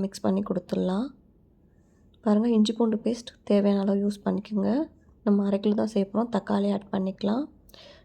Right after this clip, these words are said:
நல்லா வதக்கி கொடுத்துட்டு கொஞ்சம் புதினா ஆட் பண்ணிக்கலாம் ஒரு கைப்பிடி அளவுக்கு. அதுக்கப்புறம் சில்லி பவுடர், தனியா பவுடர் ஆட் பண்ணி நல்லா மிக்ஸ் பண்ணி கொடுத்துடலாம். கொடுத்ததுக்கப்புறம் தேவையான அளவு தண்ணி ஆட் பண்ணிக்கலாம். ஒண்ணுக்கு ஒன்றரை வீதம் நம்ம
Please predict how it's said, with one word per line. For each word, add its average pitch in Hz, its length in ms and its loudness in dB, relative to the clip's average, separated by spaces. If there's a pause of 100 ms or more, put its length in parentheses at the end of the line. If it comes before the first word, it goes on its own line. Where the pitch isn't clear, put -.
(140)
நல்லா 208 200 6 (100)
வதக்கி 208 340 -2
கொடுத்துட்டு 208 360 0 (180)
கொஞ்சம் 208 280 4
புதினா 208 340 2
ஆட் 202 180 -6
பண்ணிக்கலாம் 190 380 -2
ஒரு - 140 -6
கைப்பிடி 196 460 0
அளவுக்கு. 202 400 -2 (880)
அதுக்கப்புறம் 240 540 -2
சில்லி 208 220 2 (100)
பவுடர், 208 400 0 (460)
தனியா 202 420 4
பவுடர் 196 320 0
ஆட் 196 160 -6
பண்ணி 208 240 0
நல்லா 190 300 2
மிக்ஸ் 208 240 -4
பண்ணி 202 260 0
கொடுத்துடலாம். 196 580 -2 (800)
கொடுத்ததுக்கப்புறம் 247 760 -2
தேவையான 220 340 2
அளவு 220 140 0 (100)
தண்ணி 196 320 -2
ஆட் 196 180 -4
பண்ணிக்கலாம். 196 540 -2 (100)
ஒண்ணுக்கு 220 300 2 (120)
ஒன்றரை 202 300 2
வீதம் 208 260 0
நம்ம 196 140 0